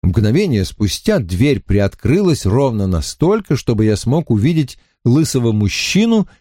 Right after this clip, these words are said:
с длинным острым носом в чёрном, а он, в свою очередь, мог разглядеть меня. «Меня зовут Арчи Гудвин», представился я. «Хотелось бы повидаться с миссис Уиттон».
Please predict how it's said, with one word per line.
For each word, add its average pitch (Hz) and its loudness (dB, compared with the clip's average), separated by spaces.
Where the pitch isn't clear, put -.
с 98 -2
длинным 175 2
острым 117 0
носом 156 0
в - -20
чёрном, 87 0
а 92 2
он, 196 2
в - -2
свою 165 2
очередь, 180 0
мог 117 -2
разглядеть 135 0
меня. 90 0
«Меня 151 2
зовут 135 0
Арчи 190 0
Гудвин», 127 0
представился 110 0
я. 107 0
«Хотелось 185 0
бы 175 2
повидаться 165 0
с - -10
миссис 185 0
Уиттон». 127 0